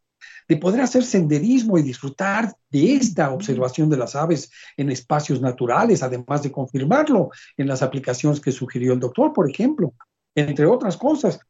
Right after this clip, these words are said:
A lo mejor quieres incluso andar en bicicleta, pero no aprendiste. Todavía puedes aprender incluso a los sesenta, setenta años. Claro, hay que tomar en cuenta que debe haber personas que se encarguen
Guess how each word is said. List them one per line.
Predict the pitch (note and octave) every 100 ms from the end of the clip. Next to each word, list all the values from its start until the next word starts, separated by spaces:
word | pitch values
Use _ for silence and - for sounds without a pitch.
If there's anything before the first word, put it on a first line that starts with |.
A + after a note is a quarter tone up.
| _
A | -
lo | E3+
mejor | A#3 D#4
quieres | - C4+ D#4 A#3 F3+
incluso | D3+ G#3 A#3 G#3+ G#3 F#3+
andar | E3 G3
en | G#3
bicicleta, | D3+ D3+ D3+ G3 G3
pero | F#3+ D3+
no | D3+ A#3
aprendiste. | C4+ - E3 D#3 D3 A#3+ - D3+ - _ _ -
Todavía | C3 C#3+ D3+ G#3 G3
puedes | G#3 A3 F#3
aprender | F3 E3 E3+ G3+
incluso | G#3+ E3 B3 B3
a |
los | G3+ D#3+
sesenta, | C#3+ G#3 B3+ C4+ G3 - _ _
setenta | D3+ F#3 A3 F#3+ G3+
años. | C4 A#3 - -
Claro, | G3 F#3+ - _ _ _ _ _ _ -
hay | F3+
que | F#3
tomar | D#3 B2+ C#3 D#3+ E3+
en | C#3 C3+
cuenta | D3+ D3+ D3 C#3+ C#3+ _ _ -
que | C#3
debe | E3+ F3+
haber | D#3+ E3+
personas | C#3+ A2+ - E3 D#3 D3+ D3+
que | - B2+
se | C3+
encarguen | A#2+ D3 C#3 C3 C#3